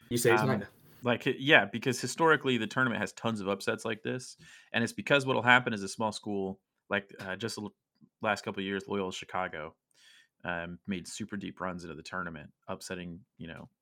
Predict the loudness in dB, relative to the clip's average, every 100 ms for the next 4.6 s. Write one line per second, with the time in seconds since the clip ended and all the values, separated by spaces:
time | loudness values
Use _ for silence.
0 | _ -10 -6 -6 -6 -6 -4 -6 -8 -10
1 | -10 -10 -10 -8 -6 -6 -6 -8 -8 -10
2 | -14 -12 -12 -12 -14 -20 _ -20 -20 -20
3 | _ -8 -6 -6 -6 -8 -6 -6 -4 0
4 | 2 2 0 -2 -4 -4